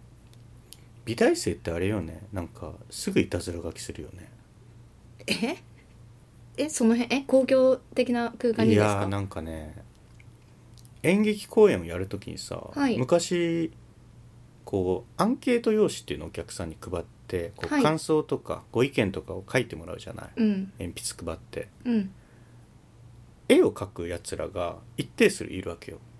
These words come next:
Speaker 1: その舞台に出てきたキャラの絵とか。
Speaker 2: はい。いますね。
Speaker 1: セリフでしか言ってないんだけど、そういうシーンを実-、実際に絵で描いて、イラストに描いてくるみたいな。
Speaker 2: うん、
Speaker 1: こ-、
Speaker 2: 嬉しいですよね。
Speaker 1: 言葉じゃなくて。
Speaker 2: うん。
Speaker 1: で、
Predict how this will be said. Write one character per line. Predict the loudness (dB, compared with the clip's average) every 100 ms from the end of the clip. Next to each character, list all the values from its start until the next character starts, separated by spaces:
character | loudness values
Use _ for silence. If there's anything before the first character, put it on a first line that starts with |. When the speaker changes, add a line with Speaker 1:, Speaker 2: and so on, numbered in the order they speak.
| -20 -20
Speaker 1:
そ | -2
の | 0
舞 | 2 4
台 | 6 6
に | 2
出 | 0
て | -2
き | -6
た | -6 -6 -6 -10 -18 -20 -6
キ | 0
ャ | 2
ラ | 2
の | 0
絵 | -4
と | -8
か。 | -12 -14
Speaker 2:
は | -16 -20 -20 -20 -16 -4
い。 |
い |
ま | 2 2
す | 2
ね。 | -2 -2 -2
Speaker 1:
セ | 2 2
リ | 2
フ | 2 4 4 2
で | 0
し | 0
か |
言 | -2 -2
っ |
て | 0
な | 0
い | 0
ん | -2
だ | -4
け | -4
ど、 | 2 4 2 -4
そ | -2 4
う |
い | 4
う |
シ | 4 4 4
ー | 2
ン |
を |
実-、 | -2 -6 -6 -6
実 | -4 0
際 | 2
に | 4
絵 | 4
で | 4
描 | 0 -6
い |
て、 | -6 -6 -6 -8 -2
イ | 0
ラ | 0
ス | 0
ト | -2
に | 0
描 | 2 0
い |
て | 0 0 0 -2 -14 -20 -20 -20 -20 -14
く | -4
る | -4
み | -4
た | -6
い | -10
な。 | -12 -2
Speaker 2:
う | 2
ん、 | 4
Speaker 1:
こ-、 | 2 4
Speaker 2:
嬉 | 4 4
し | 4
い | 4
で | 2
す | -2
よ | -2
ね。 | 0
Speaker 1:
言 | 4
葉 | 2
じ | 0
ゃ |
な | -6
く | -14
て。 | -14 -10 -2
Speaker 2:
う |
ん。 | -2 -2 -6 -20 -20 -20 -20 -20 -20 -20 -14 0
Speaker 1:
で、 | 4 4 2